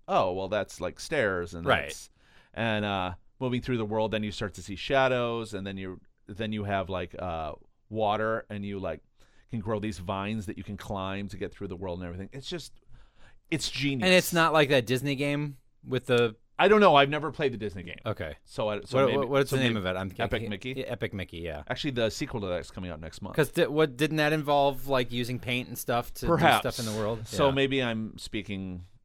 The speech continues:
Speaker 2: Out of turn,
Speaker 1: out
Speaker 2: out
Speaker 1: of
Speaker 2: of
Speaker 1: turn
Speaker 2: school,
Speaker 1: here, yeah.
Speaker 2: out your butt.
Speaker 1: Perhaps.
Speaker 2: Yeah, could be.
Speaker 1: But in my own experience, I've never experienced anything like it.
Speaker 2: <laughs> There you go.
Speaker 1: Using the word experience twice.
Speaker 2: There you go.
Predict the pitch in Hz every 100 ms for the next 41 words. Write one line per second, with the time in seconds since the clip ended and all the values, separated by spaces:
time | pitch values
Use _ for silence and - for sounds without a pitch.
0 | _ _ _ _ - 98 87 - 95 85
1 | 92 101 95 90 - 101 90 92 64 -
2 | 69 - 90 92 92 82 87 82 - _
3 | _ - 92 107 90 78 - 101 85 69
4 | - 95 71 - 98 82 110 104 139 143
5 | - - 90 71 62 - - 101 98 92
6 | 87 - 101 85 78 - 71 90 80 78
7 | 82 76 - - - 120 90 76 - _
8 | - - - 98 90 87 85 78 - -
9 | 73 67 - - - - - 107 90 69